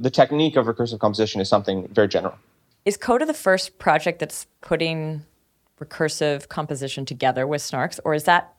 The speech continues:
Speaker 2: a longstanding, um, like, academic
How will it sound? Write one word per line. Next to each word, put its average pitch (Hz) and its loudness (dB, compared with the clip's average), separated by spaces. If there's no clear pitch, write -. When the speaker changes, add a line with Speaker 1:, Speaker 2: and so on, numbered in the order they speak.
Speaker 2:
a 165 2
longstanding, 139 -4
um, 131 -6
like, 143 -8
academic 143 0